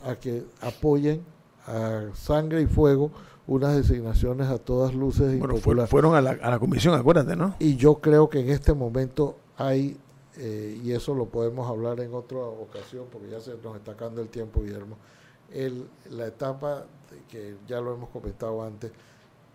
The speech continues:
Speaker 1: de que estamos viviendo ahora no es la de antes del sesenta y ocho,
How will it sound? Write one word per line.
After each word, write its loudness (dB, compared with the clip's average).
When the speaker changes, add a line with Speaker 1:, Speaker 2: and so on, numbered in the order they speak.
Speaker 1:
de -8
que -12
estamos -6
viviendo -4
ahora -4
no -6
es -6
la -6
de -6
antes -10
del -8
sesenta -12
y -8
ocho, -10